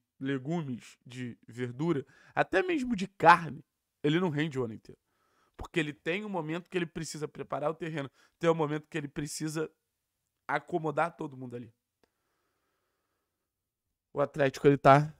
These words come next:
preparando o terreno dele. Tá preparando o terreno, eu tenho certeza, pra voltar mais forte. E eu sei que talvez eu seja uma voz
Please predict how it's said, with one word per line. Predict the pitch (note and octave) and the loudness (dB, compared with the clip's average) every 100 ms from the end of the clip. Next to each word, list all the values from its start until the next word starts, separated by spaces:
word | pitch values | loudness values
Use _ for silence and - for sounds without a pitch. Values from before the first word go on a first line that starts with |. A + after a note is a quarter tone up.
| _ _ - | _ _ -4
preparando | C#3+ - C#3 C3 | 2 8 8 6
o | B2+ | 2
terreno | D#3 C#3+ B2+ C3+ | 4 6 6 4
dele. | B2+ G#2 _ _ _ - | 0 -4 _ _ _ -6
Tá | - | -4
preparando | B2 C3+ C3 B2+ C3 | -2 -2 -4 -4 -6
o | B2+ | -8
terreno, | C#3 C3 C3 C#3+ - _ - - | -6 -4 -4 -6 -12 _ -20 -4
eu | D3+ | -2
tenho | F3 | 0
certeza, | F3 F#3 - - C#3+ A#2+ | 0 0 -2 -2 0 0
pra | A#2 A#2 | -2 -4
voltar | A2+ - A2+ | -6 -8 -8
mais | A#2 | -8
forte. | A#2 - G#2 - - _ _ _ _ - | -12 -14 -18 -20 -20 _ _ _ _ -2
E | |
eu | D#3+ | 0
sei | D#3+ A3 | 4 2
que | G#3 | 2
talvez | F#3+ E3 F#3 | 2 2 2
eu | F#3+ | 0
seja | F3 F3+ F3 | 0 0 0
uma | F3 E3+ | 0 0
voz | D3 D3 F3+ E3 - | 2 2 2 0 -8